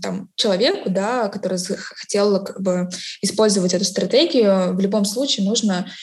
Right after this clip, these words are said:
а, находить каких-то юристов, специалистов в этой сфере, потому что, насколько мне известно, а, ну, как бы сами процессы вот переоформления чего-либо, связанного с землей,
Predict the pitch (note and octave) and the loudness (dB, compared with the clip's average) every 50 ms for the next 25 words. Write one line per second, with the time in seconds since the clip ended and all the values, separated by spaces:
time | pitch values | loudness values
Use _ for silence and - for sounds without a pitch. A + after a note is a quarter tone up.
0 | - - - - F#3+ F#3+ F3+ F3+ F3+ F#3+ F#3+ G#3 F3+ G3+ A#3 A3+ - G3 F3+ G3 | -18 -14 -6 -2 0 0 2 2 0 0 0 -2 -2 -2 -4 -4 -4 -6 -2 -2
1 | G#3+ G3+ G#3+ - F#3+ F3 E3+ E3+ F3 E3+ F3+ G3 C4+ F4 - - C4+ A3+ - - | -4 -4 -2 -2 0 0 2 2 2 0 0 0 0 0 0 -2 -4 -6 -6 -8
2 | - G3 - G3+ G3 G3+ G3+ G3+ - - - - F3+ F3+ F#3+ F#3 - - - C4+ | -10 -4 -2 0 0 0 0 -2 -6 -8 -4 -4 -2 -2 -2 -6 -6 -4 0 0
3 | F4 F4 C4 - F#3+ - F3+ F3 F3+ G3+ F#3+ - F#3+ F3+ F3+ - - G3+ G3 - | 2 2 2 0 0 -2 0 0 0 0 0 -2 -2 -2 0 0 0 -2 -2 -2
4 | - F3+ F3 F3 F3 - G#3 A#3 D4 D#4+ D#4+ - B3+ A3 G#3 G3+ G3+ G#3 - - | -2 -2 -2 -2 -2 -2 0 2 2 2 2 0 0 0 0 0 -2 -4 -10 -14
5 | - - - _ - F#3 F#3 F3+ F3+ F3 F3 F3 F3 F3 F3 F3 F3 E3+ E3+ E3+ | -16 -16 -16 _ -2 0 2 2 2 2 2 2 2 0 0 0 0 0 -2 -2
6 | E3+ F#3 F#3+ G#3 G#3+ G3+ F#3+ E3+ E3 F3+ F3+ F3+ - - G3+ F#3+ F#3 F3+ F3 F3+ | -2 -2 0 0 0 0 -2 -2 -2 -2 -2 -2 0 0 0 2 2 2 0 0
7 | - F3+ F3+ - G#3 G3 G3 G3 - F3 E3+ E3+ - - _ _ _ - G#3 F#3+ | -2 -4 -2 2 2 2 2 2 -2 -4 -4 -6 -6 -8 _ _ _ 0 2 4
8 | F#3+ G3 G3 G3+ - G3 G3 F#3+ F#3+ F3+ F3 E3+ F3 - - F#3 F3+ F3+ F3+ F3+ | 4 2 2 2 2 4 4 4 4 4 2 0 0 -2 -2 0 2 2 2 2
9 | F#3 F#3 F3 F3+ F3+ - - F#3 F3+ F3 F#3 F3 E3+ F3 F3 F3 - F3+ F3 F#3+ | 2 0 0 0 -2 -2 -2 -2 -2 0 0 -2 -2 -4 -4 -2 0 0 2 4
10 | B3+ D#4+ G4+ A#4 | 4 4 4 4